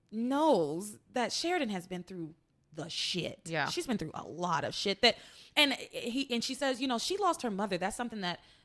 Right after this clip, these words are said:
Speaker 1: money can't buy, you know, that you
Speaker 2: Mm-hmm.
Speaker 1: have a loving mother and she doesn't and never did. You know, you have a loving family. She doesn't and never did. You know, you
Speaker 2: Mm-hmm.
Speaker 1: give her a fucking break.
Speaker 2: Yeah.
Speaker 1: And so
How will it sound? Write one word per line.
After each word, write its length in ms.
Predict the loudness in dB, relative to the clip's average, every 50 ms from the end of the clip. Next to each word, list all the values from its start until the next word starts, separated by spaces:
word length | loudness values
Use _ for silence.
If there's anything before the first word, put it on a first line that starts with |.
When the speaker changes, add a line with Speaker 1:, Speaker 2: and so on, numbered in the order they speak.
| _ -10
Speaker 1:
money 360 | -6 -2 0 2 2 2 0
can't 320 | -2 -2 -4 -4 -4 -4 -4
buy, 500 | -4 -2 -2 -2 -4 -6 -8 -12 -14 -14 -12
you 80 | -10 -6
know, 280 | -4 -4 -4 -4 -4 -4
that 100 | -4 -4
you 200 | 0 2 4 6 6
Speaker 2:
Mm-hmm. 60 | 6
Speaker 1:
have 100 | 6 4
a 40 | 2
loving 440 | 2 4 4 4 4 2 -2 -2 -2
mother 400 | -2 -2 -2 -2 -4 -6 -8 -12 _ _ _ _ -12
and 160 | -10 -6 -4
she 180 | -2 -2 0 0
doesn't 320 | 2 0 0 -2 -4 -10 -16 _ -10
and 120 | -6 -2
never 200 | 0 0 2 2
did. 400 | 4 4 4 4 2 -2 -6 -12 -18 _ _ _ _ _ _
You 100 | -8 -4
know, 200 | -2 -2 -2 -2 -2
you 140 | 2 4
have 120 | 4 4 4
a 40 | 4
loving 320 | 4 4 4 4 2 0
family. 440 | 0 2 2 2 2 -2 -4 -8 -8
She 240 | -6 -4 -2 0 2
doesn't 320 | 2 2 2 2 -2 -6 -6
and 180 | -6 -4 -2
never 220 | -2 0 0 0 0
did. 400 | 2 2 2 0 0 -4 -10 -12 -14 -18 -20 -20 -20 _ _
You 100 | -4 -2
know, 320 | -2 0 -2 -2 -4 -6 -6 -4
you 100 | -4 -2
Speaker 2:
Mm-hmm. 320 | -2 -2 -2 -2 -2 0
Speaker 1:
give 160 | 2 2 2 2
her 60 | 0
a 40 | 0
fucking 320 | 0 -2 -4 -4 -6 -6
break. 440 | -4 -4 -4 -4 -4 -6 -10 -16 -20 _ _
Speaker 2:
Yeah. 280 | -10 -6 -6 -6 -6 -6 -10 -16 -20 _ _
Speaker 1:
And 200 | -6 -4 -4 -2
so 420 | 2 4 4 6 6 6 4 2